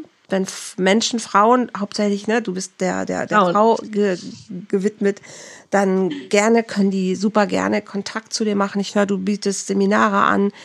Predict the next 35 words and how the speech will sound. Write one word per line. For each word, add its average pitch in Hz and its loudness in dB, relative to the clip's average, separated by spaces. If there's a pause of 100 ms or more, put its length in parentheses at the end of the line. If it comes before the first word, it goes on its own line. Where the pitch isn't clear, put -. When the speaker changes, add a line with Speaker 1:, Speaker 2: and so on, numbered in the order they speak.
(120)
Speaker 1:
Du 226 2
machst 277 2
auch 240 -2
einen 240 -4
Podcast, 262 -6
hab 233 -10
ich 220 -6
gehört. 226 -2
Wie 214 -2
heißt 220 -2
der? 349 2
Speaker 2:
Genau. 262 0 (280)
Kriegerin 320 2
des 294 -2
Lichts. 247 0
Speaker 1:
Der 247 4 (500)
Speaker 2:
Ich, - -14
ich 233 -10
mag's 269 0
ja 285 4
einfach. 247 2
Speaker 1:
<laughs> - -8 (460)
Genau. 277 2 (580)
Speaker 2:
Also 294 -2
mein, 285 2 (260)
mein 254 0
Herzensprogramm 269 -2
heißt 240 -2
Kriegerin 220 0
des 196 -4
Lichts 196 -2
und 190 -2
der 180 0
Speaker 1:
Mhm. 233 -4
Speaker 2:
Podcast 175 -4